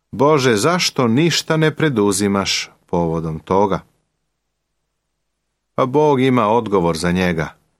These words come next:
ali i za tebe, ako je ovo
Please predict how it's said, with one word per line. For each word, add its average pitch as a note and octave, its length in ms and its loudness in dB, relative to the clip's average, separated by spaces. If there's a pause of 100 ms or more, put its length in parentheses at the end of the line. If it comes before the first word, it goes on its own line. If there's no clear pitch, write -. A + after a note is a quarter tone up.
(380)
ali F#2 340 -2
i F#2 60 -2
za F2 180 -4
tebe, F2+ 420 -2 (1040)
ako C#3 300 -4
je G2 160 2
ovo F#2+ 460 2